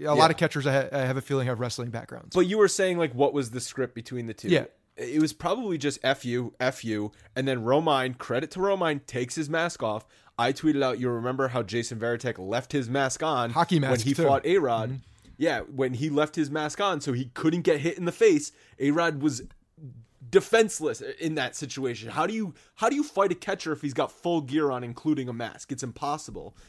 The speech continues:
Speaker 2: Credit to Romine. He got up. Uh, Miguel Cabrera has, like, four inches and fifty pounds on Austin Romine.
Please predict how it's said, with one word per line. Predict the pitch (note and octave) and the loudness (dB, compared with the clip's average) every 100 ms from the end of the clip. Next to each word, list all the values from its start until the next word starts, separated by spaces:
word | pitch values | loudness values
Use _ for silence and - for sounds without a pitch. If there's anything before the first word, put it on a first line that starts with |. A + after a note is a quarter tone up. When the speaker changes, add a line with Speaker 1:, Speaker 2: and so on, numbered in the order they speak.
| _ - | _ -6
Speaker 2:
Credit | C3 - | -4 -4
to | G3+ | -2
Romine. | F#3+ F3 F3+ F3+ - _ _ | 0 0 -2 -4 -10 _ _
He | B2+ | -6
got | D3+ D3 | -2 -2
up. | D3+ _ _ - - | -4 _ _ -12 -6
Uh, | D3+ - _ | -6 -6 _
Miguel | D#3 D3 D#3 G#3 G4+ | -8 -2 0 0 -2
Cabrera | F3+ D3+ C#3 | -2 -2 -2
has, | A2+ B2+ G2 | -2 -6 -8
like, | G#2 - | -14 -16
four | - C#3 G3 - | -6 0 0 -2
inches | D#3+ F3 B2+ G#2 - | -6 -6 -8 -8 -12
and | A#2 - | -14 -6
fifty | F#3 F3+ D3+ B2 | -6 -6 -10 -12
pounds | - D#3 F#3+ E3+ B2+ | -6 -2 0 0 -4
on | B2 A2+ | -6 -6
Austin | G#2+ - A2 | -8 -10 -14
Romine. | G#2 G2 F#2 F2 | -12 -12 -12 -16